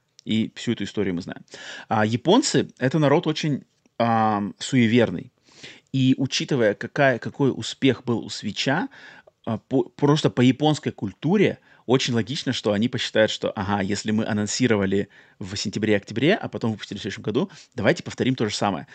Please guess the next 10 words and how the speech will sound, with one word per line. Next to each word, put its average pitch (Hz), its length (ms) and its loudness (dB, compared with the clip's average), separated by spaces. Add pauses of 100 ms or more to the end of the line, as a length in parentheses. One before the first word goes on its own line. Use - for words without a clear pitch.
(160)
Типа - 140 -12
это, 117 340 0
это - 220 -8
счастливые 127 640 4
даты, 117 320 2
сли-, 110 160 -6
счастливый, 120 720 -2
э, 73 240 -8 (320)
удачный 131 480 2
подход. 120 420 0